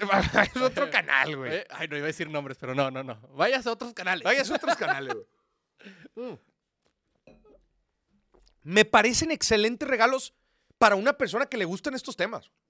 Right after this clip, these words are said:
Speaker 2: Claro. Sí, sí, sí.
Speaker 1: Porque no son libros que se, que se plati-, el de Ego's The Enemy un poquito más, pero estos no.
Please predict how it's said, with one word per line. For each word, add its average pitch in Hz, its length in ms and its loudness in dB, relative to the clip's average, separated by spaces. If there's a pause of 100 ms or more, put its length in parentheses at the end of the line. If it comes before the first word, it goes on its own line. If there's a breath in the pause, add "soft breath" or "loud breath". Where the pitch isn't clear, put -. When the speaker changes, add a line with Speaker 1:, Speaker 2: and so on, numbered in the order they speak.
(100)
Speaker 2:
Claro. 143 560 -4 (300)
Sí, 147 60 -14
sí, 180 60 -12
sí. 165 260 -16 (420)
Speaker 1:
Porque 156 240 -10
no 165 180 -6
son 269 180 -4
libros 262 280 -6
que 240 100 -6
se, - 180 -10 (160)
que 170 120 -4
se 151 180 -2
plati-, 160 320 -4
el 180 120 -8
de 185 80 -2
Ego's 214 200 0
The 190 80 -4
Enemy 202 200 -4
un 190 60 -6
poquito 175 220 -10
más, 139 200 -6
pero 131 180 -8
estos 190 180 -10
no. 208 160 -6